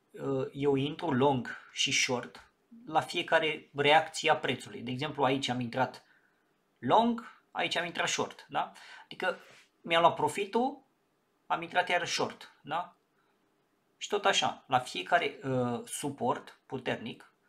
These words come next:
da? De exemplu, aici e un suport foarte puternic, am intrat long, da? Acum sunt iar short. Dar gândiți-vă că, uh, chiar cineva mi-a lăsat un mesaj pe YouTube și spunea că, uh, "Păi dacă e short, de ce ai ieșit?" Repet, scopul meu este să iau profitul.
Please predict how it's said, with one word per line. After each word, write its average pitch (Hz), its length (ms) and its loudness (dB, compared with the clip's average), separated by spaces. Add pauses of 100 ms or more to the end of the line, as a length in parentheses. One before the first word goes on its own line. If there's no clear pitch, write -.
(120)
da? 131 360 -2 (300)
De - 80 -10
exemplu, 135 260 -6
aici 131 140 -4
e 135 60 -6
un 127 60 -4
suport 123 340 -6
foarte 120 260 -8
puternic, 107 580 -14 (200)
am 156 140 -6
intrat 165 240 2
long, - 460 -6
da? 165 140 -2
Acum 175 400 2
sunt 170 200 -8
iar 165 200 0
short. - 400 -4 (380)
Dar 143 100 4
gândiți-vă 175 380 -2
că, 175 280 -4 (500)
uh, 127 280 -6
chiar - 320 -2 (320)
cineva 127 300 -4
mi-a 143 140 -2
lăsat 139 280 -4
un 147 60 -4
mesaj 127 380 -4
pe - 80 -8
YouTube 107 440 -10
și - 120 -6
spunea 135 440 -6
că, 143 380 -8 (800)
uh, 120 420 -6
"Păi 147 120 -4
dacă 147 280 0
e 156 80 -4
short, 156 400 -2
de 143 80 2
ce 139 140 0
ai 135 60 0
ieșit?" - 420 -8
Repet, 113 380 -6
scopul - 540 -8
meu 131 180 -2
este 131 300 -8
să - 160 -6
iau 143 140 -2
profitul. 139 520 -6